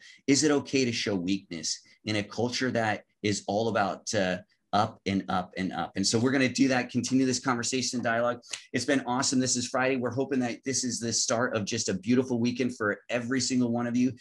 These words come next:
Uh, let your friends know that we're gonna continue this conversation.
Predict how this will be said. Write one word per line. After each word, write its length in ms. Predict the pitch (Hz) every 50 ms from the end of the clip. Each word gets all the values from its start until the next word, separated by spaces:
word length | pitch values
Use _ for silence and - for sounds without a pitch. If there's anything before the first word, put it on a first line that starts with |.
| - - - - - - -
Uh, 160 | 117 113 113
let 180 | 117 123 123 -
your 80 | 131 123
friends 320 | - 135 131 123 - -
know 120 | 135 131
that 120 | 120 117 110
we're 60 | 120
gonna 140 | 117 117 113
continue 420 | - 123 110 104 - 123 131 123
this 140 | 117 113 -
conversation. 720 | - 120 120 117 113 107 - 120 123 123 - 131 127 127